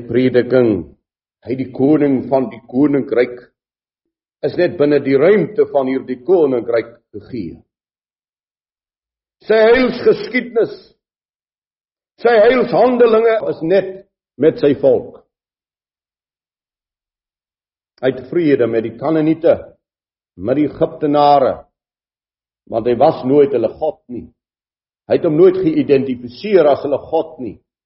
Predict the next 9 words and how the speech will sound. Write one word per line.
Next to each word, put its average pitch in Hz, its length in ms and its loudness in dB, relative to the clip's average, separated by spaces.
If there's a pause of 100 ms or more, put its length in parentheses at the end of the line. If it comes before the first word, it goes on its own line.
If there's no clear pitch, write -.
(1400)
En 104 100 -6
nie 185 60 0
wat 220 240 2
vanmôre 220 440 2
hier 202 140 -4
sit, 233 180 0 (480)
wat 196 160 2
'n 196 80 2
heerlikheid, 226 800 2